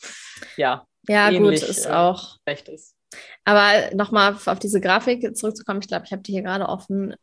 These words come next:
Speaker 2: Rindfleisch ist ja schon dann aber an zweiter Stelle mit irgendwie fünfzehntausendvierhundert irgendwas Litern pro
Speaker 1: Ja.
Speaker 2: Kilogramm, pro Kilogramm Rindfleisch. Und, ähm, darunter kommt dann Schweinefleisch, Geflügel und so weiter.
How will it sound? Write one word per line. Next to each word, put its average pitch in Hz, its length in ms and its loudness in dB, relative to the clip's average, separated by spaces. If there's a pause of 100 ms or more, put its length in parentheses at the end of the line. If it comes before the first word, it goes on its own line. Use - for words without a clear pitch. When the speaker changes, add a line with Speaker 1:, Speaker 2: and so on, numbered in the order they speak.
(140)
Speaker 2:
Rindfleisch 220 800 2 (120)
ist 196 180 -6
ja 202 140 0
schon 190 300 -2
dann 185 160 -2
aber 185 160 -2
an 180 100 -2
zweiter 190 320 -2
Stelle 180 320 0
mit 180 280 -2
irgendwie 185 200 -2
fünfzehntausendvierhundert 185 1600 -4
irgendwas 190 400 -4
Litern 220 540 -4
pro 208 480 -2 (960)
Speaker 1:
Ja. - 60 -8
Speaker 2:
Kilogramm, 262 480 2 (960)
pro 220 140 -2
Kilogramm 208 400 0
Rindfleisch. 208 580 2 (180)
Und, 190 480 0
ähm, 175 540 0
darunter 185 380 -2
kommt 190 180 -2
dann 185 100 0
Schweinefleisch, 185 880 -2
Geflügel 196 420 2
und 190 140 0
so 190 80 -4
weiter. 190 460 0